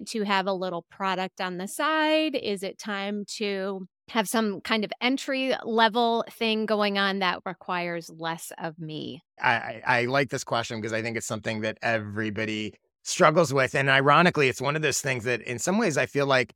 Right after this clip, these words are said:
Speaker 2: the more successful you become in your service business, the more you struggle with it <laughs> because you realize this is quote unquote working, but I can only work with so many people. I only have so much time. I can only charge so much. I can only scale so much.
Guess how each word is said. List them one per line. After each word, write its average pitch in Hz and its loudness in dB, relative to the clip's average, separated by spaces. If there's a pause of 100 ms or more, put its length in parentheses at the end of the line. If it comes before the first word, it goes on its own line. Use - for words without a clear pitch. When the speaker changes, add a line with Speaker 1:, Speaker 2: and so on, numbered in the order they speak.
(160)
Speaker 2:
the 151 0
more 139 4
successful 127 -2
you 120 -2
become 120 0
in 117 -2
your 113 -2
service 131 -2
business, 117 -4
the 127 -6
more 120 0
you 117 0
struggle 113 -2
with 107 -6
it 107 -8
<laughs> - -20
because 135 4
you 143 0
realize 143 6 (320)
this 185 2
is 165 2 (140)
quote 180 6
unquote 170 6
working, 170 4
but 147 6
I 139 4
can 151 0
only 151 2
work 147 2
with 151 0
so 147 -2
many 135 -2
people. 139 -2
I 135 4
only 135 -2
have 127 -2
so 139 -6
much 127 -8
time. 135 -2
I 120 -2
can 123 -6
only 127 -8
charge 143 0
so 139 -4
much. 127 -4
I 110 -12
can 120 -14
only 123 -10
scale 151 0
so 135 -6
much. 127 -4